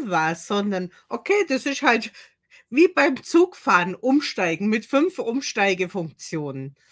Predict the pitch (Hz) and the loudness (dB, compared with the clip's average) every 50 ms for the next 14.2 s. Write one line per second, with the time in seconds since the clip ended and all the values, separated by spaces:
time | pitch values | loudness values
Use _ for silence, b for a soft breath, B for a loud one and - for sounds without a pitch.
0 | b b b 190 208 269 320 349 - _ _ - - 247 262 254 254 247 240 - | b b b 2 4 4 4 2 -2 _ _ -2 2 2 2 2 2 0 0 2
1 | - 247 - - - 220 196 196 - - 277 339 - - 359 - - - 247 330 | 0 0 0 -4 -6 -6 -6 -4 2 4 4 4 4 2 -2 0 2 2 2 2
2 | 339 - - 277 262 262 262 262 254 254 - - - - 320 269 254 233 - - | 0 -2 0 2 2 2 2 0 -2 -2 -2 -4 -6 -6 -6 -6 -6 -6 -6 -4
3 | 220 220 226 220 - 175 180 180 185 180 - 220 277 330 392 - b b b b | -4 -4 -4 -6 -6 -6 -6 -6 -6 -6 -4 -2 0 0 -2 -4 b b b b
4 | b b b b b b b _ _ - 220 226 254 247 233 226 233 247 285 294 | b b b b b b b _ _ -2 0 0 0 0 0 0 0 2 0 0
5 | 277 254 233 220 208 208 214 208 202 190 208 262 320 330 330 - 311 311 - - | -2 -4 -8 -8 -6 -4 -4 -4 -4 -2 -2 -2 -2 -2 -4 -4 -6 -6 -6 -8
6 | - - 277 269 269 269 254 247 240 240 247 262 254 - - _ - 120 - - | -12 -8 -6 -4 -2 -2 -2 -2 -2 -2 -2 -2 -4 -6 -16 _ -14 -14 -14 -12
7 | 139 156 180 - 233 247 - - 277 - - 269 233 220 220 233 220 - 294 311 | -14 -14 -12 -12 -12 -10 -10 -8 -8 -4 -2 -2 0 0 -2 -4 -4 -4 -4 -4
8 | 302 - 330 302 285 277 - 269 254 247 - - - - - 165 185 208 262 294 | -4 -4 -4 -4 -4 -4 -6 -6 -6 -6 -8 -12 -16 -12 -8 -4 -2 0 0 0
9 | 320 311 302 311 320 320 - B B B B B B B 220 254 262 269 269 - | -2 -2 -4 -4 -6 -6 -8 B B B B B B B 0 0 2 0 0 -4
10 | - - - 196 254 - 285 269 262 262 254 247 247 226 - - - _ - 139 | -6 -8 -8 -6 -6 -4 -4 -4 -2 -2 -2 -4 -4 -6 -10 -14 -16 _ -10 -8
11 | 160 185 208 233 254 254 269 269 277 277 - b b b b b b 202 214 214 | -6 -6 -4 -4 -4 -4 -2 -4 -4 -6 -10 b b b b b b 0 0 2
12 | 208 202 196 190 165 156 160 165 208 - - - 247 254 - 285 285 - - 370 | 2 0 0 -2 -2 -4 -4 -6 -8 -8 -8 -8 -8 -6 -6 -8 -8 -4 -2 0
13 | 381 427 427 - - 196 170 156 - - 143 139 139 131 135 - - - - - | 0 0 -2 -4 -4 -4 -4 -4 -6 -10 -12 -12 -12 -12 -12 -14 -14 -14 -16 -18
14 | - - 151 | -18 -20 -20